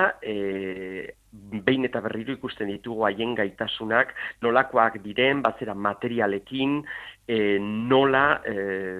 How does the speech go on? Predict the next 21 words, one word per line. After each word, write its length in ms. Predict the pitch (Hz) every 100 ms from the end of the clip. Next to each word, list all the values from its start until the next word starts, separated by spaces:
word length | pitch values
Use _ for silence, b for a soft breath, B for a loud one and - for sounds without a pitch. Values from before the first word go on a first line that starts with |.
| 95 95 92 - _
hitz 180 | 127 -
egiten 360 | 107 110 107 101
duten, 440 | 131 147 160 170 175 B B
zer 260 | - 120 110
nahi 160 | 110 107
duten, 380 | 110 139 143 131
bazera, 420 | 110 117 104 -
eta 260 | 135 - 110
ze 180 | - 151
kontzeptu 640 | 160 127 - 131 - 160 156 B
abstraktuak 840 | - - - 143 147 151 135 -
ere, 260 | 113 123 160 B B B
e, 300 | 113 104 101
egiten 360 | 120 107 127 131
dituzten, 460 | 110 151 147 127 110
adibidez, 400 | 107 113 110 120
bazera, 420 | - 104 - 110 104 101 101 92 104
kodigo 400 | - 127 117 117
matematikoetan, 1120 | 104 104 101 110 - 110 101 95 127 135 139 B B B -
kodigo 480 | 139 131 120 117
topologikoetan, 1300 | 117 131 - 120 110 110 - - 98 90 - 131 143